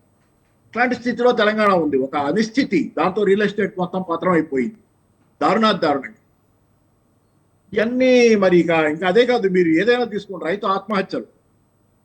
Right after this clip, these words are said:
తగ్గిపోతున్న, రైతు ఆత్మహత్యలు కేసీఆర్ ఉండగా తగ్గిపోతున్న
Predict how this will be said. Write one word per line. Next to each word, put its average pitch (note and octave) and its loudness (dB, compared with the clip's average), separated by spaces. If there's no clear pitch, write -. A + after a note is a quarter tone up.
తగ్గిపోతున్న, A3+ -2
రైతు A3+ -2
ఆత్మహత్యలు G#3+ -4
కేసీఆర్ G3+ -2
ఉండగా G3 -4
తగ్గిపోతున్న F#3 -4